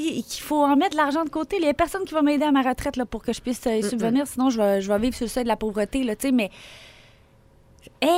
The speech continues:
Speaker 1: on, j'ai l'impression qu'il y a un clash. J'ai l'impression qu'il y a des gens qui s'adressent à des gens qui, qui, qui vivent pas la même vie qu'eux, tu sais. C'est, c'est, c'est,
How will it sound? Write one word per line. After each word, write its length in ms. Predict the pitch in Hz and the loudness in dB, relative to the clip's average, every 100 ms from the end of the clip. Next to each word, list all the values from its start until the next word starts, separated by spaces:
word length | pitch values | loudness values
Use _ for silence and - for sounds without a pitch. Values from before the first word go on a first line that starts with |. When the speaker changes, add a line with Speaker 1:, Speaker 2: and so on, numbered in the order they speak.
| 302 - - | 0 -8 -4
Speaker 1:
on, 100 | 226 - | -4 -2
j'ai 160 | 226 | 2
l'impression 500 | 233 233 - 285 381 427 | 2 2 0 0 0 -2
qu'il 80 | 269 | 0
y 40 | |
a 40 | 180 | 0
un 100 | 180 | 0
clash. 440 | - 294 330 - - | 2 2 2 -6 -2
J'ai 140 | 220 | 0
l'impression 520 | 233 262 254 254 359 | 0 -2 -4 -4 -6
qu'il 360 | 381 269 269 - | -2 0 0 2
y 60 | 214 | 2
a 40 | |
des 180 | 196 220 | 2 2
gens 140 | 277 | 0
qui 100 | 302 | 0
s'adressent 360 | 254 214 269 285 | -2 0 0 0
à 60 | |
des 160 | 208 202 | 0 0
gens 120 | 247 | 0
qui, 140 | 262 - | -2 -6
qui, 160 | - | -18
qui 180 | - - | -12 -6
vivent 180 | 196 202 | -4 -2
pas 120 | 277 | 2
la 120 | 254 | 2
même 180 | 208 214 | 2 2
vie 160 | 196 208 | 0 -2
qu'eux, 180 | 254 247 | -4 -6
tu 60 | |
sais. 160 | - 254 | -8 -10
C'est, 160 | - 196 | -8 -6
c'est, 220 | 190 - | -6 -6
c'est, 220 | - | -8